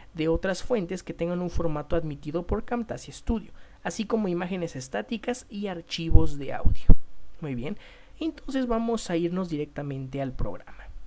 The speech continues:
Una vez abierto el programa, eh, nos va a aparecer esta ventana de bienvenida, Camtasia Studio, grabación de pantalla, importar contenidos,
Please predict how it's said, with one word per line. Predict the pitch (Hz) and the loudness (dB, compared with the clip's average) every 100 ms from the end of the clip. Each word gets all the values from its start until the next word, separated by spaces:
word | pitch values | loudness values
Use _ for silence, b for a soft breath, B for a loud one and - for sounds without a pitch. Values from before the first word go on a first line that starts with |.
| - - - - - - - B B B B B B - - - | -14 -20 -20 -20 -20 -20 -20 B B B B B B -20 -20 -6
Una | 175 180 | 0 2
vez | 170 | 2
abierto | 175 170 175 | 2 2 0
el | 170 | -2
programa, | 208 214 190 185 220 b b b - - | 0 0 0 -2 -6 b b b -20 -8
eh, | 160 143 143 | -4 -2 0
nos | 147 151 | -2 0
va | 180 | 0
a | |
aparecer | 190 202 - 185 | 2 0 0 -2
esta | 185 190 | -2 -2
ventana | 170 143 131 131 131 | -2 -4 -4 -4 -4
de | 135 | -4
bienvenida, | 135 147 202 311 233 - - | -4 -4 -4 -2 -2 -6 -12
Camtasia | 143 131 131 127 - 135 | -10 -8 -4 -6 -2 -4
Studio, | - 254 247 143 - | -2 -2 0 -2 -6
grabación | 139 131 123 - 139 147 | -2 4 4 4 0 -2
de | |
pantalla, | - 202 214 233 226 233 - | 0 -2 0 0 0 0 -4
importar | 214 226 202 156 135 123 | -2 -2 2 2 2 -6
contenidos, | - 147 160 226 233 226 220 | -4 -6 -4 -4 -2 -2 -4